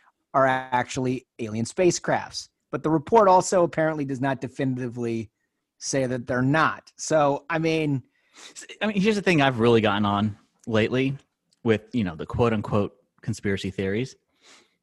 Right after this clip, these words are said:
Speaker 2: is I think when you have something like this go out and take over the news, like, everyone's talking about U F Os, you're like, "Oh my gosh, the government has these photos of U F Os. It's on sixty Minutes. It all must be real." The question is, what are they trying to either front run or, like, distract you from?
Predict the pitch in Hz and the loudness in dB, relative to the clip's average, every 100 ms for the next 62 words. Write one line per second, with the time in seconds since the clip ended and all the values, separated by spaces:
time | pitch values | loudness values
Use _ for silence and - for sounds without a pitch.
0 | _ 143 120 131 156 208 185 143 127 131 | _ 0 4 2 2 0 2 4 4 2
1 | - 127 131 110 92 104 98 - 104 101 | 0 0 0 -2 0 -2 -2 -2 0 0
2 | 101 - 104 - 98 107 95 92 92 92 | -2 -4 -6 -6 -2 -2 -2 -2 -2 -4
3 | 90 87 95 90 92 104 95 90 87 90 | -6 -6 -8 -8 -8 -8 -8 -8 -6 -6
4 | 95 92 98 - - _ - _ - 95 | -6 -6 -6 -10 -18 _ -20 _ -16 -10
5 | - 127 120 127 120 107 - _ _ _ | -4 -2 -2 -2 -4 -6 -12 _ _ _
6 | 113 127 127 123 117 117 101 - _ 127 | -2 0 0 -2 -2 -4 -6 -16 _ -2
7 | 123 117 107 120 120 123 117 110 107 127 | 2 0 0 -2 -2 0 0 0 -2 -4
8 | 127 120 - 117 117 110 - - _ _ | -4 -6 -4 0 0 -2 -6 -16 _ _
9 | _ - 123 131 117 117 107 120 104 95 | _ -2 0 2 0 -2 0 2 0 -4
10 | _ _ _ _ _ _ _ _ - - | _ _ _ _ _ _ _ _ -20 -12
11 | - 151 - 127 110 101 - - - - | -2 0 0 -2 -2 -4 -10 -20 -20 -18
12 | 107 123 160 165 147 - 123 120 117 104 | -2 2 4 4 2 2 0 0 -4 -4
13 | 92 - 117 123 151 156 175 - 117 107 | -6 -4 -2 0 0 0 0 0 0 2
14 | 98 - 98 92 - 104 95 - 87 - | -2 -4 -8 -10 -6 -6 -6 -8 -12 -12